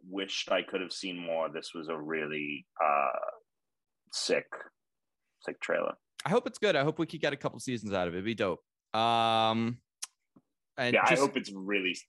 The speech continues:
Speaker 1: good and successful.
Speaker 2: Some other mentions that I
Speaker 1: <laughs>
Speaker 2: thought were great. I'm not gonna go through this whole fucking list, uh, just 'cause there's so many more things. Uh, the Destiny two, two trailer, Witch Queen, great if you like Destiny. Uh, I'm done with that series, I think, unfortunately. Um,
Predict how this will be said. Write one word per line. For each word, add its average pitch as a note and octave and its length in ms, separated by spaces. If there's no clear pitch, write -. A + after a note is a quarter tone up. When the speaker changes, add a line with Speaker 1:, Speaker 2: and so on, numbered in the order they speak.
Speaker 1:
good F2+ 160
and D#2+ 140
successful. - 540
Speaker 2:
Some C3 180
other C#3+ 220
mentions A#2+ 440
that A2 120
I G2+ 80
Speaker 1:
<laughs> - 40
Speaker 2:
thought G2+ 180
were G2 100
great. F#2 400
I'm F#2+ 100
not G2+ 140
gonna G2 120
go F#2+ 80
through F#2+ 160
this F2 140
whole F#2 100
fucking F2 300
list, F2 360
uh, E2 320
just E2 180
'cause E2+ 100
there's F2 140
so G#2 120
many F#2 120
more F2 160
things. E2+ 380
Uh, G#2 140
the A2+ 120
Destiny G3 400
two, E3 200
two D#3+ 240
trailer, D#3 320
Witch C3 220
Queen, D3+ 360
great B2+ 260
if G#2+ 120
you A#2+ 80
like G#2 160
Destiny. F2+ 480
Uh, F2 400
I'm G2 100
done F#2+ 160
with F2 120
that F2+ 180
series, E2+ 360
I F2 40
think, E2+ 240
unfortunately. E2 640
Um, F#2 720